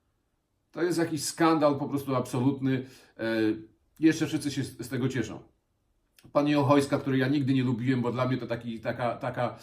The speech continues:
e, znaczy pomijając, że, że robi naprawdę dobre, dobre rzeczy, ale, e, w-, charakterologicznie jakoś mi tam nie odpowiadała. Słuchajcie, ja mam coś takiego, że albo kogoś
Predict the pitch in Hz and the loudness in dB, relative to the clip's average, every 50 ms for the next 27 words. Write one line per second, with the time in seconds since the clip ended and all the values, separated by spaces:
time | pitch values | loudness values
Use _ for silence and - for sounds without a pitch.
0 | - - - - - 113 120 117 110 127 135 131 139 127 160 160 165 170 165 160 | -20 -20 -20 -10 -4 -2 -2 -2 -2 -2 -4 -6 0 0 2 4 6 6 6 4
1 | 156 160 - 160 139 139 143 - - 131 160 165 170 160 160 165 165 156 151 165 | 2 0 0 -2 -2 -2 -2 -4 -4 0 0 2 2 4 4 4 2 2 2 2
2 | 156 151 165 147 160 156 - 160 151 147 143 139 156 160 143 156 165 156 160 165 | 2 2 2 2 2 2 2 2 0 0 0 0 0 2 4 4 4 6 6 6
3 | 147 - - 104 104 104 113 123 123 131 131 135 135 135 131 135 139 135 131 123 | 4 4 0 -2 -2 0 0 0 0 0 -2 -2 -2 -2 -4 -4 -4 -4 -4 -4
4 | 135 139 139 135 - 127 123 123 127 123 - - - - - - - - - - | -6 -6 -6 -8 -10 -12 -14 -14 -14 -14 -12 -12 -14 -14 -14 -18 -20 -20 -16 -12
5 | - 156 160 160 156 156 170 160 156 156 156 160 151 143 127 - 127 117 117 123 | -4 -2 0 0 0 2 2 4 4 6 4 4 2 0 -4 -2 -2 -2 -2 -4
6 | 123 - 131 120 123 123 123 123 127 123 123 135 131 123 139 143 143 139 139 139 | -4 -4 -4 -4 -2 -4 -4 -4 -4 -6 -4 -4 -4 -2 -2 -2 -2 -2 -2 -2
7 | 131 - 127 143 156 160 156 156 143 - - - 151 135 143 143 139 143 135 127 | -4 -2 0 0 0 0 0 -2 -4 -4 -4 -4 -2 -2 0 0 0 0 0 0
8 | 135 135 143 139 135 131 | -2 -2 -2 -2 -2 -4